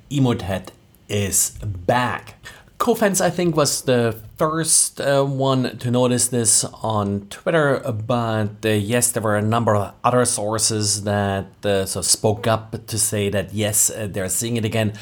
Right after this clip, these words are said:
What's sort of special with Emotet is that it's a fairly flexible kind of botnet in that it does deliver a number of different, uh, payloads, whether that's banking trojans or ransomware.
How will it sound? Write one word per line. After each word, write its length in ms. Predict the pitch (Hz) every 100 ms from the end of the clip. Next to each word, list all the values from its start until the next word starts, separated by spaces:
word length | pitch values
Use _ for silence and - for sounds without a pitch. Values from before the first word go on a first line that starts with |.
| - -
What's 140 | 147 262
sort 120 | 277
of 60 |
special 480 | - - 180 - 156
with 420 | 147 131 123 -
Emotet 500 | 160 143 135 123 113
is 240 | - 113 104
that 120 | 117
it's 160 | 131 139
a 60 |
fairly 360 | 135 190 180 147
flexible 800 | - - 131 127 131 - 113 107
kind 280 | - 117 101
of 140 | 95
botnet 580 | 110 113 110 117 107 107
in 460 | - 117 107 101 - - -
that 600 | 113 110 113 107 107 107 -
it 340 | - 110 82 101
does 200 | 123 135
deliver 420 | 139 127 120 120
a 180 | 113 110
number 360 | 107 110 135
of 100 | 143
different, 640 | - 123 - 123 113 110 73
uh, 80 | 104 -
payloads, 720 | - 113 110 107 101 - - 104
whether 300 | 98 104 98
that's 320 | 92 90 -
banking 540 | - 113 117 117 117
trojans 840 | 107 113 110 107 - 104 98 - - -
or 360 | 107 95 90 - - -
ransomware. 880 | 95 95 110 123 120 123 110 110